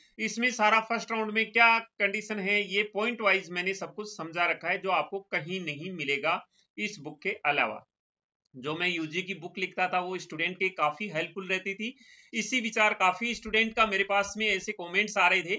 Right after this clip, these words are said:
क्योंकि दो हज़ार सोलह से मेरे साथ बच्चे जुड़े हुए हैं, तो उनका अभी एमबीबीएस कंप्लीट हो गया है, वो पीजी के एडमिशन सर्च कर रहे हैं, तो उनके लिए ये बुक काफी हेल्पफुल रहेगी। और उन्होंने मेरे को कमेंट्स लिख के काफी बार बोला है कि "सर, जिस प्रकार से आप यूजी की बुक लिख रहे हैं,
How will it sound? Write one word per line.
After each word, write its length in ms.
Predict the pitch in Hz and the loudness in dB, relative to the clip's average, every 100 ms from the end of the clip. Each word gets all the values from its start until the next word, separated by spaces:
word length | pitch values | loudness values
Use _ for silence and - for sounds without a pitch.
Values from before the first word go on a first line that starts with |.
| - _ _ | -6 _ _
क्योंकि 300 | 226 247 254 | -6 -2 -2
दो 160 | 220 196 | 0 0
हज़ार 520 | 185 220 220 226 208 - _ | 2 4 6 6 2 -2 _
सोलह 360 | - - 180 208 | -20 -8 2 2
से 180 | 208 240 | 2 0
मेरे 180 | 220 214 | 0 2
साथ 180 | 214 | 0
बच्चे 320 | 196 180 180 214 | 0 -4 -6 -8
जुड़े 240 | 170 185 | 0 2
हुए 220 | 208 214 | 4 4
हैं, 240 | 202 214 311 | 4 -2 -4
तो 200 | 233 220 | -2 0
उनका 420 | 214 170 175 196 | -2 -4 -4 2
अभी 440 | 208 190 208 214 - | 4 2 0 -4 -4
एमबीबीएस 460 | 147 165 180 202 202 | -6 -2 0 0 0
कंप्लीट 380 | 180 170 202 - | -6 -4 -6 -4
हो 120 | 180 | -4
गया 240 | 190 202 185 | 4 4 6
है, 160 | 190 | 2
वो 160 | 185 196 | 0 -4
पीजी 340 | 190 165 170 | -6 -8 -6
के 100 | 202 | 0
एडमिशन 500 | 196 160 160 180 214 | 2 2 -2 -6 -8
सर्च 280 | 208 196 196 | -4 -6 -4
कर 160 | 190 185 | -4 0
रहे 180 | 196 | 0
हैं, 280 | 185 190 185 - - | 2 0 -2 -6 -8
तो 120 | 226 233 | -4 -2
उनके 280 | 220 226 | 0 0
लिए 200 | 240 240 | 4 4
ये 140 | 233 226 | 6 4
बुक 220 | 190 214 | 0 2
काफी 320 | 180 175 220 | 2 2 0
हेल्पफुल 380 | 185 196 208 220 | 0 0 -2 0
रहेगी। 320 | 220 226 233 | 2 4 2
और 220 | 254 226 | 0 0
उन्होंने 320 | 190 190 220 247 | -2 -2 -2 0
मेरे 180 | 214 | 2
को 100 | 208 | 0
कमेंट्स 520 | 208 196 180 233 240 240 | -2 -4 0 0 0 -4
लिख 120 | 233 | -2
के 180 | 240 240 | 0 2
काफी 320 | 196 - 233 | 0 0 2
बार 220 | 214 220 | 4 4
बोला 220 | 190 180 | 4 4
है 120 | 190 | 4
कि 140 | 202 214 | 2 -6
"सर, 140 | 220 | -10
जिस 220 | 180 185 | -8 -8
प्रकार 320 | - 180 202 208 | -6 2 2 2
से 140 | 226 | 2
आप 160 | 214 196 | 2 0
यूजी 300 | 175 170 196 | -6 -6 -4
की 120 | 214 | -4
बुक 200 | 196 190 | -6 -6
लिख 160 | 190 - | -6 -2
रहे 180 | 156 156 | 0 0
हैं, 240 | 202 | -2